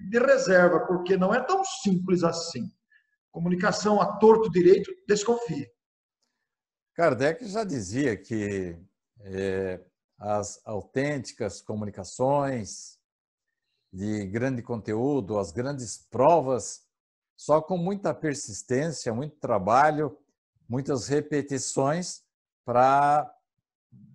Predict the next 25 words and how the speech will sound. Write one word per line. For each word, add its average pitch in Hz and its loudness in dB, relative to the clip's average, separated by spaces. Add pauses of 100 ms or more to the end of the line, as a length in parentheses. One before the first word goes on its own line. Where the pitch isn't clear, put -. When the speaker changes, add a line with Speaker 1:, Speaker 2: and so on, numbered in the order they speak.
(120)
Speaker 2:
naquele 135 -2
mar 139 2
de, 120 -4 (400)
de 107 -4
informações, 135 -4
você 190 -4
extrair 151 0
uma 156 0
ali 131 -2
que 175 -4 (460)
efetivamente 147 -2
Speaker 1:
Sim. 156 -8 (600)
Speaker 2:
seja, 117 2 (580)
é, 107 -6
traga 151 2
o 131 -4
teor 147 2
do 147 -4
convencimento 143 -4
e 147 -6
da 135 2
veracidade, 127 0
não 92 -6
é 120 -2
isso? 170 -8